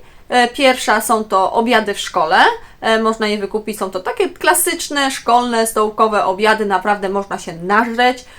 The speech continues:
E, są oczywiście też śniadania. Na śniadania są zwykle parówki albo jajecznica.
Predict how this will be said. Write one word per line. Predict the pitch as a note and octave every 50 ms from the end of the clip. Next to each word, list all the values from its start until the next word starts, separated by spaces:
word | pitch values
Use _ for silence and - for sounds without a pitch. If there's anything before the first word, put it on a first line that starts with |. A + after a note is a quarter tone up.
| - - -
E, | A#3 A#3
są | A3+ C4+ B3 B3+
oczywiście | C4 C4 A3+ - A3+ G3+
też | - F#3 F#3
śniadania. | - - - G#3+ G#3+ A3+ A3 B3+ B3+ B3+ A#3+ A3+
Na | G#3 G3+
śniadania | - G3 F#3 F3+ F3+
są | F#3 G3 F#3
zwykle | F#3 F#3 F3+ F#3 F3+
parówki | - F#3+ F#3+ A#3 A#3 G#3+ - - G#3+
albo | F#3 - -
jajecznica. | F#3+ - - - - - - C4 B3+ B3 - - A#3+ A3 G#3+ G#3+